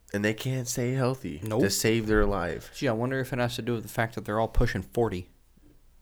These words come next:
Speaker 1: A D's not.
Speaker 2: Okay, well, that's different, though. A D ca-, A D gets hurt walking down the street. That doesn't count.
Speaker 1: But I'm just saying, like,
Speaker 2: A D's always hurt.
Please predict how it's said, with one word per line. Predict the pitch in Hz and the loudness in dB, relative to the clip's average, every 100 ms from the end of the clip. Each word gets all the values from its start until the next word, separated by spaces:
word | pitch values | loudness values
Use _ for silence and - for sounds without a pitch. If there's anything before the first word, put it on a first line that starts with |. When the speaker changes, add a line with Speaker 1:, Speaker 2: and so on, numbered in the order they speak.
| _ - | _ -4
Speaker 1:
A | 101 | -2
D's | 101 107 | 0 -4
not. | 87 92 107 - _ _ - - - 113 | -4 -6 -10 -16 _ _ -20 -20 -14 -4
Speaker 2:
Okay, | 107 90 | -2 0
well, | 120 120 | 2 2
that's | 120 123 120 | 4 2 2
different, | - 135 - 107 95 | 0 0 0 -4 0
though. | 101 110 | 0 2
A | 127 | 2
D | 120 120 | 2 0
ca-, | - 113 | 0 2
A | 127 | 2
D | 123 120 | 2 0
gets | 120 | 0
hurt | - 107 | 0 2
walking | 110 107 | 2 0
down | 101 95 | -2 -4
the | |
street. | - 113 92 98 | -2 -2 -2 -2
That | |
doesn't | 101 104 92 | -2 -2 -2
count. | 101 85 - | -2 -2 0
Speaker 1:
But | 110 | 0
I'm | 104 | 0
just | 92 90 | -2 -2
saying, | 107 101 | -2 0
like, | 127 | 2
Speaker 2:
A | |
D's | 123 120 | 2 2
always | 107 117 95 | 4 4 2
hurt. | 87 73 | -2 -6